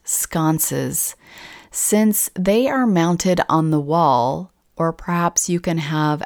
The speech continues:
a hanging light on either side of the master bed, for example, this takes up wall space, so it totally counts as art, or at least as an artistic statement.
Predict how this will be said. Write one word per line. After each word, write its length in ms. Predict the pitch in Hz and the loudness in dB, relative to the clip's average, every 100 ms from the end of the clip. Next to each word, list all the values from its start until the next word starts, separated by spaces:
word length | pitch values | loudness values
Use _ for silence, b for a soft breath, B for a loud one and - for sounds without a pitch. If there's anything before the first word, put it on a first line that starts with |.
| - | -8
a 60 | |
hanging 580 | 143 - 180 170 156 151 | -10 -4 0 2 2 0
light 400 | 147 151 151 - - | 0 0 -2 -6 -4
on 180 | 160 - | -2 -2
either 300 | 170 156 147 | -2 -2 -2
side 480 | 147 - 151 147 143 | -2 -2 0 0 0
of 200 | - 151 | 0 0
the 100 | 143 | -2
master 480 | 151 143 147 - 151 | -4 -2 -4 -4 -4
bed, 320 | 147 160 156 | 0 2 0
for 240 | - - 143 | -2 -4 -4
example, 760 | 139 143 135 135 139 139 143 B B B B B B - | -2 -2 -4 -2 -4 -4 -6 B B B B B B 0
this 300 | 233 - - | 0 2 -2
takes 400 | 233 226 - - | 2 2 2 -2
up 280 | 175 165 156 | -2 -2 -2
wall 320 | 156 170 175 | 0 2 0
space, 640 | - - 131 131 - - | -2 -4 -4 -2 -4 -4
so 340 | - - 180 - | -2 0 0 0
it 220 | 196 190 | -2 -4
totally 600 | - - 214 226 208 160 | -8 0 4 4 4 2
counts 500 | - 165 139 131 - - | 0 -2 -2 0 -2 -2
as 220 | 151 143 - | -2 -2 -4
art, 400 | 143 143 180 - - | -2 -2 -4 -8 -2
or 180 | 156 156 | 0 0
at 240 | 165 - | -2 -2
least 420 | 165 208 196 - - | 0 0 0 -4 -2
as 240 | 156 151 - | -2 -2 -4
an 100 | 147 | -2
artistic 640 | 151 147 - 151 - - 147 | 0 -2 -4 -4 -4 -4 -4
statement. 840 | - - - 170 - - - - | -4 -4 -2 -2 -2 -4 -4 -10